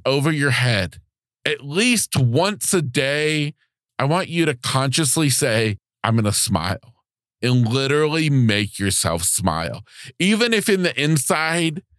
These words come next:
you feel nothing but pain and hurt, I want you to do it, and do it every day. I guarantee you,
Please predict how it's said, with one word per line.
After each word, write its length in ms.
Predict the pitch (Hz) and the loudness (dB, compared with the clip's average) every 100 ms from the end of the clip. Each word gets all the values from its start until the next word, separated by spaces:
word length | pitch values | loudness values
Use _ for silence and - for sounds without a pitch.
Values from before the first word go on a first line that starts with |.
| _ _ _ _ | _ _ _ _
you 440 | - 123 180 196 | -2 2 4 4
feel 440 | 190 - 170 160 151 | 2 0 0 2 2
nothing 500 | 135 135 131 165 147 | 2 2 0 0 0
but 200 | 131 - | 0 -2
pain 520 | - 123 143 151 151 | 0 2 2 2 2
and 120 | 113 | 0
hurt, 460 | 143 - 160 165 123 - _ - _ _ _ | -2 0 2 0 -2 -16 _ -20 _ _ _
I 60 | 107 | 0
want 260 | 113 131 | 2 0
you 100 | 135 | 0
to 100 | 127 | 2
do 260 | 110 113 104 | 2 0 0
it, 120 | 80 _ _ | -4 _ _
and 140 | - 131 | -2 0
do 180 | 139 127 | 2 0
it 140 | 123 _ | -2 _
every 400 | 135 143 127 151 | -2 0 2 2
day. 480 | 135 120 107 90 - _ _ _ - | 2 2 0 -4 -10 _ _ _ -4
I 60 | |
guarantee 960 | 107 95 135 156 170 160 127 - - 139 | -4 -2 0 2 0 0 -2 -2 2 2
you, 440 | 117 107 80 - | 4 2 -2 -8